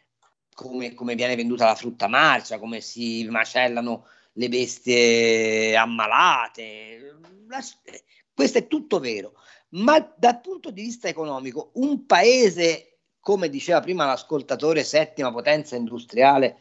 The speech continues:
del mondo, che non si preoccupa di eradicare il mercato nero,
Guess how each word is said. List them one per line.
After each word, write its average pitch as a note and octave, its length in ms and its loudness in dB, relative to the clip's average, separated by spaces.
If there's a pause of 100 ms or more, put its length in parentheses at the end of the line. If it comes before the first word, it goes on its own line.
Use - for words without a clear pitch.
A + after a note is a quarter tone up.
(460)
del C#3+ 240 2
mondo, A#2 440 -4
che D#4+ 240 4
non F4+ 440 2
si A#3+ 220 0
preoccupa D#3 1000 -2
di F#3+ 280 0
eradicare A3+ 680 2
il C#3+ 160 -8
mercato D3 840 -12
nero, F#2 640 -16